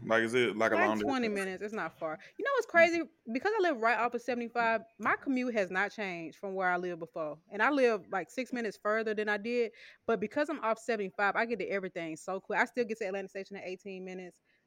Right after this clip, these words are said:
Speaker 2: I can get
Speaker 1: Mm.
Speaker 2: to the airport in thirty minutes. Like, everything is pretty good. But, um, this weekend is my family reunion, and I got a l-, I mean, I got, like, two, two different events. So the family reunion is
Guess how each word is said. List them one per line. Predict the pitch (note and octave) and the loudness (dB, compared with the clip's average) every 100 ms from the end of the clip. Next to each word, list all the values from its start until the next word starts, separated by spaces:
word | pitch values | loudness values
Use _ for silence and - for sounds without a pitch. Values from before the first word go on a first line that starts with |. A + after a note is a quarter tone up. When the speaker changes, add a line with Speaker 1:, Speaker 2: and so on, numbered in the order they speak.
| - | -2
Speaker 2:
I | F3+ | -2
can | C4+ | 0
get | G#3 | -2
Speaker 1:
Mm. | |
Speaker 2:
to | |
the | F#3+ | -2
airport | F#3 G3+ G#3 F#3 | -4 -4 -4 -4
in | F3+ | -4
thirty | F#3 F#3 | -6 -4
minutes. | F#3 F3+ | -6 -4
Like, | F3+ E3 | -2 -2
everything | F3 G3 G#3 F3+ F3 | -2 -6 -4 -4 -6
is | - | -10
pretty | - E3 | -6 -6
good. | D3+ D#3 C3+ - - - F3+ | -6 -6 -6 -10 -20 -10 0
But, | G#3+ | 2
um, | G#3+ A#3+ A#3+ A3+ G3+ F3+ F3 _ _ _ _ _ - _ | 4 4 4 0 -4 -8 -14 _ _ _ _ _ -20 _
this | F3 C#4+ C4 | -4 -4 -2
weekend | C#4 C#4 C#4 B3 | -4 -4 -4 -2
is | A3+ | -2
my | A#3 A3+ | -2 -4
family | A#3 A3+ G#3+ | -4 -4 -4
reunion, | G3 F#3 F#3 G#3+ A#3 A#3+ A#3+ A#3+ | -4 -4 -6 -6 -6 -8 -10 -6
and | G#3 | -4
I | B3 | 0
got | G3+ | -2
a | E3 | -2
l-, | E3+ | -4
I | G3 | -4
mean, | A3 | -2
I | B3+ | 0
got, | C#4+ | 2
like, | A#3+ G3+ | 2 0
two, | - C#4 - - - | -8 -8 -10 -20 -6
two | F4+ F#4+ | 0 2
different | D#4+ D#4+ D#4 B3+ A3 | 2 0 0 0 -2
events. | B3 C4+ D4+ - - | -2 -2 -6 -10 -2
So | B3 | -2
the | A#3+ | 0
family | C#4+ E4+ D#4 | -2 0 0
reunion | D4 B3 | 0 0
is | G#3 | -2